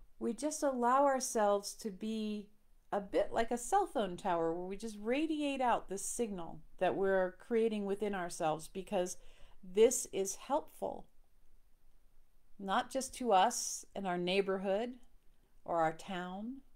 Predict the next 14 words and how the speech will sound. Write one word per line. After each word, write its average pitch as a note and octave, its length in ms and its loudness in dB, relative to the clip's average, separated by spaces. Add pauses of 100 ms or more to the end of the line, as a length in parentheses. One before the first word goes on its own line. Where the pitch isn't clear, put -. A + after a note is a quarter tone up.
(220)
but F#3 260 2
all A3 240 6
the C4+ 80 0
way C4+ 180 4
through B3+ 220 -6
the A#3+ 100 -4
planet A#3+ 460 -2
if F#3+ 160 -4
we G3+ 140 0
will G3 280 4
allow F#3 380 6
ourselves G#3 480 4
to G3+ 160 -8
radiate G#3 800 -2